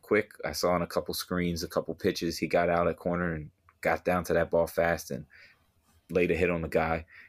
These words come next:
He makes tackles well. Um, he reads and diagnoses screens really well. I saw it a couple times on film. He got screens down. Like, he reads them well.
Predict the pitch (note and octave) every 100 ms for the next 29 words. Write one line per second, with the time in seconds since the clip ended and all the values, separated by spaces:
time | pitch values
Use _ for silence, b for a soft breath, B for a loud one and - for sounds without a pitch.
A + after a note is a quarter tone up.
0 | - E2+ F2+ F#2+ - F2+ F2 F#2+ E2 F2
1 | E2+ F2 - B B - D#2+ D#2+ D#2 F2
2 | D#2+ E2+ G2 A2+ A2 F2 F2+ F2+ F2 F2
3 | - E2 - F#2 F#2 E2+ D#2 D#2 F2 F2
4 | D#2+ E2+ E2+ E2 - E2+ D#2+ - E2+ -
5 | E2 E2 D2+ E2 - F2 E2+ E2+ b b
6 | b b - G2+ F#2+ F#2 F#2 - F2+ F2
7 | F2 D2+ - - D#2+ E2+ E2+ D#2+ - -
8 | _ - F2+ E2+ G2 F2+ F2+ F2 F2+ F2
9 | F2